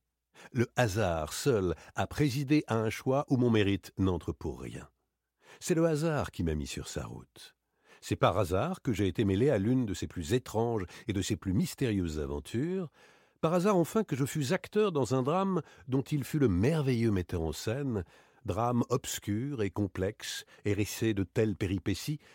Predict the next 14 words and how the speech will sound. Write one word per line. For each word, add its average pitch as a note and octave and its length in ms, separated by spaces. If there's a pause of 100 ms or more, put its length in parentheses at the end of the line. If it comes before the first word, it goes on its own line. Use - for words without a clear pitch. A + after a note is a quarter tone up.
(180)
que - 80
j'éprouve F#3 340
un E3+ 80
certain F#3+ 360
embarras D#3 400
au D#3 100
moment C3 340
d'en G2+ 240
entreprendre G#2+ 640
le A2 80
récit. - 500 (840)
Le A#2 180
premier C#3+ 320
acte D#3+ 380